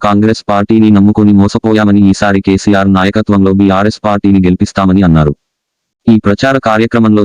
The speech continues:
జిల్లా అధ్యక్షులు, అధికార ప్రతినిధి గట్టు యాదవ్, వాకిటి శ్రీధర్, మాజీ గ్రంథాలయ చైర్మన్ బి లక్ష్మయ్య, మార్కు ఫెడ్ డైరెక్టర్ విజయకుమార్, మీడియా కన్వీనర్ నందిమల్ల అశోక్, ప్రధాన కార్యదర్శి పరంజ్యోతి, కౌన్సిలర్స్ లక్ష్మీనారాయణ, బండారు కృష్ణ,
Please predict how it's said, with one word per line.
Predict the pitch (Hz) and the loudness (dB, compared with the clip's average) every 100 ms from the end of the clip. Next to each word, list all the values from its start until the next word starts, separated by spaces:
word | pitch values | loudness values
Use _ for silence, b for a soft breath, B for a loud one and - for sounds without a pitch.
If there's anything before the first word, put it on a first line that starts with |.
| 101 | 0
జిల్లా | 101 107 101 | 0 0 -2
అధ్యక్షులు, | 95 110 - 107 98 | -2 -2 0 0 0
అధికార | 101 120 117 107 | -2 -2 -2 -2
ప్రతినిధి | 98 110 104 101 | -2 0 2 0
గట్టు | 101 107 | 0 0
యాదవ్, | 98 98 98 | 0 0 0
వాకిటి | 95 95 101 104 | -2 -2 -2 -2
శ్రీధర్, | 98 98 101 98 | 0 0 2 0
మాజీ | 95 98 98 | 0 0 0
గ్రంథాలయ | 95 101 101 98 98 | 0 0 0 -2 0
చైర్మన్ | 98 98 95 | 0 2 2
బి | 95 | 2
లక్ష్మయ్య, | 90 - 107 101 98 | 0 0 0 2 2
మార్కు | 92 92 101 | 0 -2 -2
ఫెడ్ | 90 85 | -2 -2
డైరెక్టర్ | 95 101 101 92 | -2 -2 -2 0
విజయకుమార్, | 85 80 78 76 - _ _ _ _ _ 110 | 0 -2 -2 -2 -4 _ _ _ _ _ 0
మీడియా | 110 117 117 110 | 2 2 0 0
కన్వీనర్ | 110 139 139 117 | 0 2 2 2
నందిమల్ల | 104 113 113 113 101 | 2 2 0 -2 -4
అశోక్, | - 117 - | -4 -4 -2
ప్రధాన | 101 107 110 104 | -2 0 -2 0
కార్యదర్శి | 101 104 107 107 101 | 0 0 -2 -2 -2
పరంజ్యోతి, | 98 107 107 104 - | 0 0 0 -2 -2
కౌన్సిలర్స్ | 101 107 104 - 98 | -2 0 -2 -2 -4
లక్ష్మీనారాయణ, | - 107 110 104 101 98 92 | -2 0 0 0 0 0 0
బండారు | 90 98 101 101 | 0 0 -2 -2
కృష్ణ, | 98 110 | -2 -2